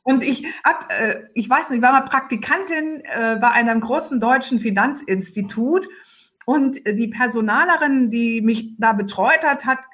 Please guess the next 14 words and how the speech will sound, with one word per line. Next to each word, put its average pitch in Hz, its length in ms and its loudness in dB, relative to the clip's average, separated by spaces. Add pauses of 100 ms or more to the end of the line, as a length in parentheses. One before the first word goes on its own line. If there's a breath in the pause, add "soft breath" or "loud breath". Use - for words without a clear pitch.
(120)
ähm, 226 1080 0 (280)
gesagt, 208 380 0 (560 loud breath)
stehen 277 640 -2
bleiben 220 600 2
<clears throat> 254 220 2
heißt 196 320 0
rückwärts 170 420 -6
gehen. 151 380 -14 (260 loud breath)
Und 214 440 0
in 240 100 2
dem 311 160 -4
Moment, 302 400 2
wo 233 100 0
ich - 320 -4